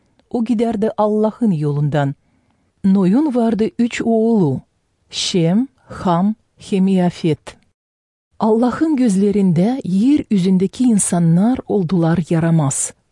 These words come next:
Дүйнө долдуйду зорбалыклан. Аллах көрдү, насыл бозгун олду ер үзү. Насыл пис йоллары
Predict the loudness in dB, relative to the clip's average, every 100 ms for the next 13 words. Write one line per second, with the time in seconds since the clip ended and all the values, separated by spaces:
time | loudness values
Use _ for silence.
0 | _ -4 0 2 2 2 2 0 0 0
1 | 0 0 0 0 0 0 0 0 -2 -4
2 | -6 -8 -16 _ _ _ _ _ _ -6
3 | -2 0 0 -2 -4 -2 0 0 0 0
4 | 0 -2 -2 -4 -2 -2 -4 -4 -2 -2
5 | -2 -4 -2 -2 0 -2 -2 -4 -6 -4
6 | -6 -6 -10 _ _ _ _ -4 -4 -4
7 | -6 -4 -4 -4 -2 -2 0 -2 -2 -2
8 | -4